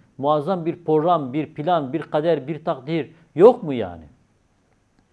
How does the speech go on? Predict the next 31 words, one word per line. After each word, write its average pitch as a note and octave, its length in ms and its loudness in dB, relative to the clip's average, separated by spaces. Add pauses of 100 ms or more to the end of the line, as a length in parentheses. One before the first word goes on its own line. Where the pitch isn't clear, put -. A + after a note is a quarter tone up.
(320)
Şu A3+ 340 0
insan G3+ 420 0
daha F#3 180 2
ortada F#3+ 260 -2
yokken F#3 340 -2
şu F#3+ 240 -8
balıklar F3+ 380 0
nasıl A3 240 0
evrimleşti? E3+ 580 -2
Tam F3 200 -4
insanın F3 380 -6
vücuduna E3 340 -6
uyum E3 240 -2
sağlayacak D#3 400 -2
şekilde C#3 560 -6 (500)
ve D#3+ 220 0
insanların E3 560 -6
lezzet D#3 340 -2
ve D#3+ 100 -8
tat F3 180 -4
alabileceği D3+ 400 -4
şekilde C#3 320 -8
evrimleşti. B2 520 -8
Hadi E3+ 260 -4
bakalım D#3+ 360 -8
bunu D#3 140 -8
izah F3 220 -6
edin. D#3 260 -10 (600)
Yani B2+ 220 -6
biz D3+ 100 -10
işin F3 400 -8